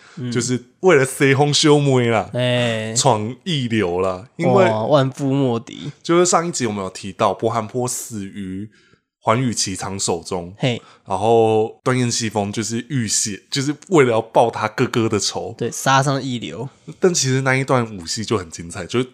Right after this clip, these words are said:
Speaker 2: 由段彦西风开始就很精彩了。
Speaker 1: 嗯。
Speaker 2: 只是他就是从头到尾一直被剑砍到啊，被剑插到啊。
Speaker 1: 我看其实他有一段我真的想说：“我操，这，这没事吗？”然后两个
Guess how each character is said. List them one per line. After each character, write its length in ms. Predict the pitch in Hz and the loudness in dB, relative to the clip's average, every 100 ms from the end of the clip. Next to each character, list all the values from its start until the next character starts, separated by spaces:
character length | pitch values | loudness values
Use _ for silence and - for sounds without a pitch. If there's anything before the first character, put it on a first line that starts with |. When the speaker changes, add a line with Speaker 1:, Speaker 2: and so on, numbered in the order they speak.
| - | -2
Speaker 2:
由 140 | 120 | 0
段 180 | 110 127 | 2 0
彦 140 | 123 110 | 0 -4
西 160 | - | -4
风 160 | 101 101 | -4 -6
开 220 | 107 98 | -6 -6
始 160 | - 92 | -6 -6
就 160 | 110 | -6
很 160 | - 85 | -6 -14
精 240 | - 87 | -14 -14
彩 120 | 110 | -12
了。 80 | 101 | -6
Speaker 1:
嗯。 640 | - 139 131 127 120 113 107 | -2 2 2 0 -2 -4 -4
Speaker 2:
只 100 | 110 | 0
是 60 | 127 | 2
他 160 | 156 | 2
就 100 | 147 | -2
是 160 | 143 143 | -4 -4
从 260 | - 113 117 | -4 -4 2
头 40 | |
到 140 | 127 | 4
尾 100 | 107 | 2
一 40 | 107 | 0
直 60 | |
被 140 | 107 131 | -4 -4
剑 240 | - 120 | -2 -4
砍 300 | 104 92 80 | -2 -6 -6
到 160 | 113 98 | 0 2
啊， 120 | 92 | 2
被 180 | - 113 | 0 -4
剑 240 | 107 101 | -2 -4
插 280 | 92 98 90 | -4 -4 -4
到 160 | 101 90 | -2 -2
啊。 200 | 82 127 | -2 -4
Speaker 1:
我 60 | - | -2
看 160 | 165 | -2
其 160 | 147 156 | 0 0
实 60 | |
他 100 | 185 | 2
有 140 | 180 127 | 2 2
一 60 | |
段 200 | 127 165 | 0 0
我 100 | 127 | -2
真 120 | 117 151 | -2 -2
的 60 | |
想 80 | 123 | -2
说 100 | 120 | -4
：“我 20 | 113 | -8
操， 160 | 113 113 | -10 -10
这， 180 | 139 127 | -6 -4
这 180 | 143 | -2
没 180 | 120 110 | -2 -2
事 300 | 110 - 117 | -6 -6 -10
吗？” 60 | 113 | -8
然 80 | 131 | -4
后 60 | |
两 160 | 143 127 | -2 -4
个 120 | 123 | -6